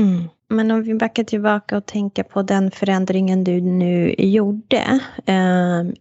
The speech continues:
ehm, i vid trettiotvå års ålder, att du, eh, vågade liksom säga upp dig och, eh, lyssna på ditt inre, ta en annan väg. Jag ser det som en förändring.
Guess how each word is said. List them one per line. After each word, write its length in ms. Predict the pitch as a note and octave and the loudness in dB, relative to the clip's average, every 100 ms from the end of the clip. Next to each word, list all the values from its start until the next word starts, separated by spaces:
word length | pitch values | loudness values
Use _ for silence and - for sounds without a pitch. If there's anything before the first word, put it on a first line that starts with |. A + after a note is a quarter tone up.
| - | -10
ehm, 520 | - E3+ F3 - - - - | -4 -2 -2 -2 -2 -4 -4
i 120 | F3+ | 0
vid 140 | F3 F3 | 0 0
trettiotvå 520 | E3+ E3+ D#3+ - - | -2 -2 -4 -4 -2
års 280 | - - - | -2 -2 -4
ålder, 380 | - C2 D2 | -2 0 0
att 180 | C2 - _ | 0 -2 _
du, 380 | - E3+ E3 - - _ _ _ _ _ _ _ | -2 0 0 -2 -6 _ _ _ _ _ _ _
eh, 160 | - F3 | 0 2
vågade 640 | F#3 G3 F3 F#3 A3+ F#3 | 2 2 2 2 0 0
liksom 380 | - - - - | -2 -4 -6 -8
säga 300 | - F3 E3+ - | -4 -2 -2 0
upp 340 | G#3+ - - | -2 -4 -4
dig 340 | A#3 A3 G#3+ - | 0 2 2 0
och, 340 | E3+ F3+ - - | -2 -4 -8 -6
eh, 120 | F3 | -4
lyssna 340 | F#3+ - F3+ | -4 -4 -4
på 120 | F#3 | -2
ditt 220 | F3 - - | -4 -4 -2
inre, 600 | - - - - - - - | -2 0 -2 -2 -4 -6 -4
ta 160 | F3+ | -2
en 80 | E3+ | 0
annan 240 | D#3+ E3 E3 | 0 0 0
väg. 420 | - A3 A#3+ A#3+ - - _ - | -2 0 -2 -4 -6 -20 _ -6
Jag 260 | G#3+ F4 - | -2 0 -2
ser 220 | - - | -2 -2
det 120 | F3+ | -2
som 220 | - E3+ | -4 -4
en 120 | F3+ | -4
förändring. 680 | - G#3+ A#3 - - - - | -2 -2 0 -2 -4 -4 -2